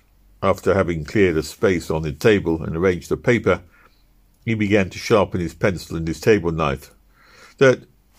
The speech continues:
you don't manage things as well as you might. If you was to make out a list of the things, just the things that you must have before you went out on a Saturday, I think you'd find the money would go much further.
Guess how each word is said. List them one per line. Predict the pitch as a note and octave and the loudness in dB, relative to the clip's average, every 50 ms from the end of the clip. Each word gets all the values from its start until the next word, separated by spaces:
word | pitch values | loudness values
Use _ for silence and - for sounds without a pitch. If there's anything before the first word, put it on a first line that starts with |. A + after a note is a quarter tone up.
| _ _ _ _ _ _ _ _ _ _ _ _ _ _ _ | _ _ _ _ _ _ _ _ _ _ _ _ _ _ _
you | - B2 D3 D3 | 0 2 2 4
don't | C#3 E3 D#3+ D3+ C3+ | 4 4 4 2 2
manage | C#3+ D#3 D#3 C#3 B2 A2+ - | 0 0 2 0 0 -2 0
things | - C#3 C3+ B2 A#2+ | -2 0 0 2 2
as | C3 A2+ | 2 4
well | B2 C#3+ C#3+ C3+ | 4 4 4 4
as | B2 A2 - | 4 4 4
you | B2+ A#2 | 2 2
might. | C3 D#3+ E3 A#2 E2 - - - _ _ _ _ _ _ _ _ _ _ _ _ _ _ _ _ _ | 4 2 2 2 0 -2 -6 -12 _ _ _ _ _ _ _ _ _ _ _ _ _ _ _ _ _
If | - G#2+ G2 - | -6 -6 -2 0
you | C#3 E3 F3 | 2 4 4
was | D#3+ C#3+ C3 - | 6 4 4 2
to | - - C3+ | 2 2 2
make | B2 C3+ C3 A#2+ - | 4 4 2 4 2
out | C3 A#2 A2 A2 | 2 4 4 4
a | A2+ B2+ | 4 4
list | D3 - - - | 2 0 0 -2
of | A#2 G2 | -2 -2
the | G2 G#2 | -2 0
things, | - B2+ A#2 G#2+ G2+ G2+ G2+ - - - _ _ - - _ - | 0 0 0 0 0 -4 -4 -6 -8 -16 _ _ -20 -20 _ -2
just | - E3+ - - | -2 -2 0 0
the | - C3 | 0 0
things | - D#3 C#3 A2+ | 2 2 0 2
that | G#2 B2 - | 2 0 2
you | A2 A#2+ A#2 A2 | 2 0 0 0
must | A2 D3 E3 - - - | 0 0 -2 -2 -2 -2
have | - G2 G2 G2+ G2+ | 0 2 2 2 0
before | - G2+ G2 - A#2+ A#2 A2 G#2+ | -2 -4 -2 2 2 2 4 4
you | G#2+ G#2+ | 4 2
went | G#2 A#2 A2 G#2+ G#2 | 4 2 2 2 2
out | A#2 A2 A2 G#2+ | 0 0 2 0
on | G2+ G2 | 0 0
a | F#2 | 0
Saturday, | G2 - D3 C#3 - G2 D#2+ D#2 E2 F2 G#2+ B2 - _ _ _ _ _ _ _ _ _ _ _ _ - | 0 0 -2 0 -2 -2 0 2 2 2 2 0 -6 _ _ _ _ _ _ _ _ _ _ _ _ -6
I | - G#2+ | -4 -2
think | A2+ C3+ C3 | -2 -2 0
you'd | B2 B2+ B2+ A#2+ | 2 0 0 2
find | - C#3+ C3+ C3+ B2+ | 2 2 2 2 2
the | B2 B2 | 2 2
money | C#3 C#3 C3 B2+ | 2 4 4 4
would | B2+ B2 | 4 4
go | A#2 C#3+ C#3 C#3 | 4 4 2 2
much | B2+ C3+ C#3+ C3+ - - | 2 0 0 -2 -2 -4
further. | - - C#3 C3+ B2 G2+ E2+ C#2+ C2+ | 0 4 4 4 4 4 2 0 0